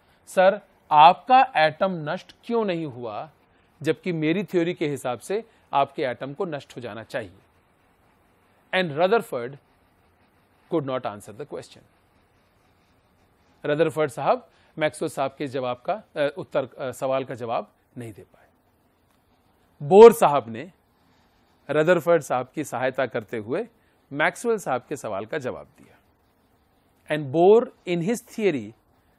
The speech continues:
there are five postulates in Bohr's atomic model। In one of the postulates, Bohr said that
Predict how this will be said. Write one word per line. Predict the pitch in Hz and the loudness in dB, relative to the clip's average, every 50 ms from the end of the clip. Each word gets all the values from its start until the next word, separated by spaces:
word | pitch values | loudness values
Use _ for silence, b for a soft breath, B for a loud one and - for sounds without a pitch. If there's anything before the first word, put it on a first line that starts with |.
| _ - | _ 0
there | 147 156 151 156 151 | 2 4 6 6 4
are | - - - - | 2 0 0 2
five | - 226 240 202 - - 180 | 2 2 0 -4 -6 -4 -4
postulates | 156 143 - - 190 160 147 131 - 147 | -4 -4 -4 -6 -6 -4 -4 -6 -6 -10
in | 139 127 120 | -10 -6 -4
Bohr's | 139 147 147 135 139 | -2 -2 -2 -4 -6
atomic | 123 127 123 131 127 - - | -10 -10 -10 -10 -12 -12 -12
model। | 113 101 98 104 101 - b b b b b b b b b | -12 -12 -12 -12 -14 -18 b b b b b b b b b
In | 170 170 165 | -4 -2 2
one | 147 170 214 262 | 4 4 6 6
of | 285 240 220 | 4 2 0
the | 247 175 - | -2 0 2
postulates, | 196 175 170 - - 175 160 151 123 123 123 | 2 2 2 0 -6 -4 -4 -4 -4 -4 -2
Bohr | 143 143 135 | -2 -2 -2
said | 120 - - 117 101 92 - _ _ _ b b b b b b b b - 175 | -4 -6 -8 -8 -8 -10 -16 _ _ _ b b b b b b b b 6 6
that | 175 175 | 6 6